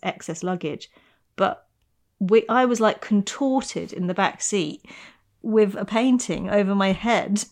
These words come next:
and two of the smallest children next to me either side, with my son in the front seat with another painting balanced over his head. With all, you know, 'cause we had luggage and everything like that. And it was a very uncomfortable hour-long car <laughs> journey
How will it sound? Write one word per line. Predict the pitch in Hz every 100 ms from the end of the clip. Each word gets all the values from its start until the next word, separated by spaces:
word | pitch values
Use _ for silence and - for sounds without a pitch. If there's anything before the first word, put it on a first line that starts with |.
| - - - _ _
and | 220 214 214 202
two | 277 240 220 208
of | 196
the | 208
smallest | - 247 247 214 -
children | 214 185 175 190
next | 214 202
to | 202
me | 202
either | 180
side, | - 226 180 95 185 - -
with | 202
my | 208 202
son | 202 247 208 196
in | 185
the | 180
front | 240 233 -
seat | 170 165 185
with | 185
another | 196 226 226
painting | 214 175 180 180
balanced | 190 185 180
over | 185 180
his | 190 226
head. | 214 - 170 - - - - - _ _ _ _ _ _ _ _ _
With | 226 226
all, | 202 226 233
you | 202
know, | 120 180
'cause | 220 233
we |
had | 226 220
luggage | 185 202 196 196
and | 170
everything | 202 185
like | 175
that. | 170 165 -
And | 190 185 180 _ _ _ _ _ _ 220
it | 208
was | 202
a |
very | 196 226 220
uncomfortable | 196 196 - 175 165 160 160
hour-long | 165 160 156 151 165
car | 180 170
<laughs> |
journey | 175 247 240 -